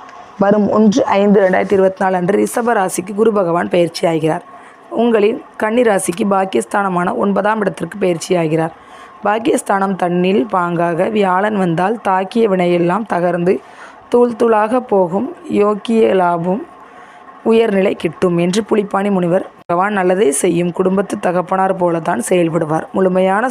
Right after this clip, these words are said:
சுப கிரகமான குரு பகவான் சுபஸ்தானமான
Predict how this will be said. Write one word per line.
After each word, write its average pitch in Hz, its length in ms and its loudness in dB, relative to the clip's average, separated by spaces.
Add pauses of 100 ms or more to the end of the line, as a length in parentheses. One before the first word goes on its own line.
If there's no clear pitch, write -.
சுப 208 220 0
கிரகமான 185 680 0
குரு 196 200 0
பகவான் 180 420 -2 (540)
சுபஸ்தானமான 190 960 0